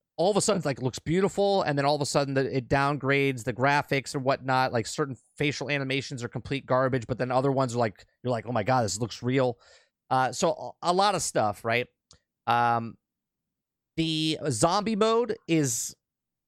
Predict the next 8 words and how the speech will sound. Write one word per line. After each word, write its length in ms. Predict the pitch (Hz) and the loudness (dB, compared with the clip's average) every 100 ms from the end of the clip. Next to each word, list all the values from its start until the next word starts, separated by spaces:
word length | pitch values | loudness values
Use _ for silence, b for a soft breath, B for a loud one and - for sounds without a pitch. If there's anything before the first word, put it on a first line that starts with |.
| _ _ _ _ - | _ _ _ _ -2
the 60 | 156 | 0
worst, 380 | 139 135 110 | 2 0 -2
he 80 | 117 | -6
says. 480 | 101 101 82 82 - - | -6 -6 -6 -10 -12 -2
Like, 300 | 131 123 _ _ _ _ - | -2 -2 _ _ _ _ -2
there's 380 | 160 165 117 127 | 0 0 -4 -4
no 760 | 165 180 190 190 185 190 170 - _ _ | 2 2 4 2 2 0 -4 -14 _ _
story, 720 | - - - 175 170 180 185 | -6 -2 2 4 2 0 -4